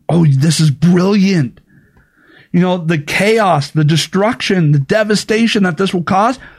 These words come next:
we'll be able to campaign on that for decades, you know, uh, to come. We'll be able to fundraise off of all of that destruction for the next decade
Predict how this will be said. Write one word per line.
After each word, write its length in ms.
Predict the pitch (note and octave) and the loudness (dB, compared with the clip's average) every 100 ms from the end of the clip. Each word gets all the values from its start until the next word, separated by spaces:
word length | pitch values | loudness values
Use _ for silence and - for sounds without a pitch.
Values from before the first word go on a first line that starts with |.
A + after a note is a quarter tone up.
| - - - | -20 -14 -4
we'll 160 | A3+ | -2
be 180 | B3 A3+ | 0 2
able 200 | G#3 G3 | 2 2
to 100 | D#3 | 0
campaign 760 | C#3+ C#4+ F3+ E3+ D3+ G#3+ D4+ D4 | -2 -2 0 0 0 2 2 2
on 220 | F3+ C#3+ | 2 2
that 320 | C#3 C#3 - | 2 -2 -4
for 280 | - D3 C#3 | -4 0 0
decades, 1200 | C#3 - - A3+ C4+ - D4+ E3+ A2+ - - - _ _ _ _ _ _ _ _ _ - | -2 -4 -6 -4 -4 -2 0 0 -2 -8 -20 -20 _ _ _ _ _ _ _ _ _ -4
you 100 | F#3 | -2
know, 160 | F3+ | -2
uh, 180 | D#3 E3 | -2 -2
to 140 | D3+ | -2
come. 540 | C#3+ - C#4+ F4+ D3+ - - _ _ - - _ | -2 -2 0 0 0 -4 -14 _ _ -20 -20 _
We'll 140 | G#3+ D4+ | -2 0
be 200 | D#4 C#4+ | 2 2
able 200 | A#3+ F#3+ | 0 0
to 180 | D3 - _ | -2 -6 _
fundraise 840 | A#3+ D4 E4+ D#4 A3 E3 B2+ G2+ - _ _ _ - | -2 -2 0 0 0 0 -2 -6 -16 _ _ _ -4
off 240 | G3 G#3 | -2 0
of 140 | F3+ D3+ - | -2 -2 -2
all 320 | F3+ A3+ A#3 | 0 2 0
of 80 | F#3+ | 0
that 260 | G3+ G3+ | 0 -2
destruction 1040 | E3 D3+ - D#3+ F#3 G#3 - - A#2 G2+ - _ _ _ _ _ _ _ _ _ | -4 -4 -4 -2 -2 -2 -4 -4 -4 -6 -16 _ _ _ _ _ _ _ _ _
for 640 | - G3 F#3+ E3+ E3 D3+ - _ _ _ _ - | -6 0 2 2 -2 -4 -12 _ _ _ _ -2
the 140 | E3 | 2
next 560 | E3 G#3 G3+ - D#3 C3+ | 2 0 -4 -4 -2 -2
decade 680 | F#3+ A#3 - A#2+ - - | -2 -2 -4 -6 -6 -20